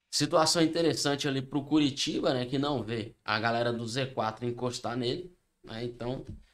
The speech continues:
o próprio Paysandu também, que perdeu nessa rodada, então não viu a galera da parte de baixo da tabela ali crescer e encostar pra cima deles, beleza? Então essa, né, esse aí foi o jogo, os jogos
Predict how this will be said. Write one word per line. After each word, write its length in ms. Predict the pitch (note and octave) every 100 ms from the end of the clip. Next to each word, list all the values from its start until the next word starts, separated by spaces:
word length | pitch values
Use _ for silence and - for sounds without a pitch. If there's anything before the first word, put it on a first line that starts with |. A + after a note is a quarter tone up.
| _ -
o 240 | B2 A#2+
próprio 300 | C#3+ D3 D3
Paysandu 460 | C3+ C3 B2 A#2+ A#2+
também, 400 | A2+ A#2+ D3+ D#3
que 200 | A#2+ A2
perdeu 420 | A#2+ A2+ G#2+ A2+
nessa 260 | A2 -
rodada, 560 | G#2+ B2 A#2 C3 D3+ A#2
então 220 | A2 B2
não 180 | C#3+ C#3
viu 160 | A#2 B2
a 60 |
galera 320 | B2 A2+ A2+
da 120 | A#2 A#2+
parte 360 | A2 A2+ -
de 40 | G#2+
baixo 280 | G#2+ A2
da 80 | A2+
tabela 400 | A2+ A#2 A2 A2+
ali 320 | G2+ G#2 A2+ _ _ _ _
crescer 580 | C#3 C#3 C3 - B2 B2
e 160 | C3 B2
encostar 640 | C3 C3 A#2+ - G#2 G#2+
pra 140 | - G#2+
cima 340 | - A2+ A#2
deles, 540 | G#2 G2+ F#2 - - _
beleza? 480 | - D3 B3 C#3 - - - -
Então 180 | - B3
essa, 500 | F#3 G3+ - G#3+ G3 _ _
né, 360 | D3 D#3+ E3 - _ -
esse 260 | - C#3 D3
aí 100 | D3+
foi 200 | E3 D3
o 80 |
jogo, 440 | A#2 C3+ D3+ C#3+ C3
os 120 | B2
jogos 720 | C#3 D3 C#3+ A#2+ - - -